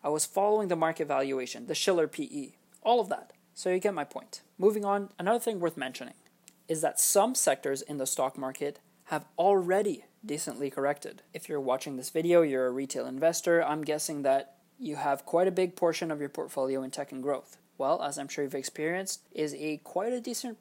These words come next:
correction. I, some of the positions I owned have corrected over forty, fifty percent. So even though we might call the market overvalued, it might not be the case for specific stocks. Keep that in mind. The past week have offered us extremely great buying opportunities,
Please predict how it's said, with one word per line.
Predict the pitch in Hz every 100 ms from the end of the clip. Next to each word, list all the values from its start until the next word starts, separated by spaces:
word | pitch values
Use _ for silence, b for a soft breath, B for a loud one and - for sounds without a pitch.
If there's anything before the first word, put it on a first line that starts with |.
| _
correction. | - 202 220 143 127
I, | 156 170
some | - 196 233
of | 226
the |
positions | 220 202 202 202 185
I | 185 196
owned | 170 185 170
have | 156
corrected | - 139 139 - 139
over | 139 135 139 139
forty, | - 139 139 139
fifty | 135 135 143
percent. | 135 135 190 165 - _ b _
So | - - 143 135
even | 180 185 185
though | 175
we | 165
might | 156 -
call | - 160 185
the | 208 214
market | 170 165 - 147 165
overvalued, | 151 135 147 151 135 131 170 202 _ _ -
it | 165
might | 170 196
not | 196 190
be | 185
the |
case | 175 165 156
for | 160
specific | - - - 143 131
stocks. | - - 117 - - - - -
Keep | 156 -
that | 139
in | 139
mind. | 135 123 - - _ _ -
The | 151
past | 165 - -
week | 190 -
have | 156 151
offered | 160 160 170 160
us | 160 - b _ 208
extremely | - - - 214 220 214 196
great | 170 170 165
buying | 156 151
opportunities, | 139 131 135 143 135 123 - -